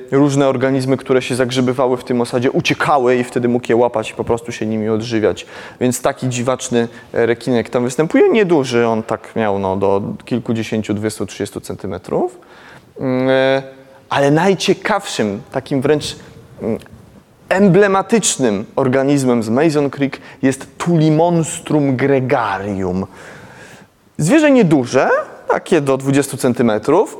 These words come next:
ale tych tulimonstrów jest tam bardzo dużo. Bardzo często się je spotyka.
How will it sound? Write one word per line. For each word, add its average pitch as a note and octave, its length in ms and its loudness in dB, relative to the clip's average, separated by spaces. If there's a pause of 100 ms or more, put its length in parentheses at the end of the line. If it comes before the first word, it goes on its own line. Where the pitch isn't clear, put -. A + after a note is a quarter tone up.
ale D#3+ 220 2
tych A3 320 0 (180)
tulimonstrów G3 1400 2
jest E3+ 340 0
tam F3 260 0 (320)
bardzo D3+ 360 2
dużo. G2+ 320 0 (240)
Bardzo E3+ 260 2
często C3+ 300 -2
się B2+ 140 -4
je G#2+ 80 2
spotyka. E3+ 640 -4